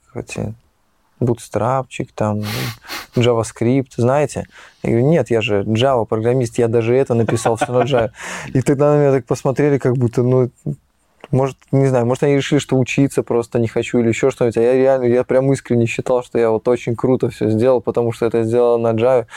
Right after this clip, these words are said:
И мне ж тогда никто не сказал, что это сделал на технологиях, которые, в принципе, используются щас, там, не знаю, на двух процентов проекта.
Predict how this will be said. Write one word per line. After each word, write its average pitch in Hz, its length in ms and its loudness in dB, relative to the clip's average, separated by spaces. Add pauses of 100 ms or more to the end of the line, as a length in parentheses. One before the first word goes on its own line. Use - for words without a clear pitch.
(360)
И 165 80 2
мне 180 140 4
ж - 60 -2
тогда 147 200 2
никто 147 240 0
не 147 100 2
сказал, 143 340 0
что - 160 -2
это 120 200 2
сделал 117 340 2
на 113 100 2
технологиях, 123 440 -2
которые, 117 320 0
в - 60 -20
принципе, 131 440 -2
используются 120 600 0
щас, 107 200 -2
там, 107 180 -2
не 113 80 2
знаю, 107 260 2
на 104 140 -2
двух 120 300 -2
процентов 117 540 -2
проекта. 113 760 0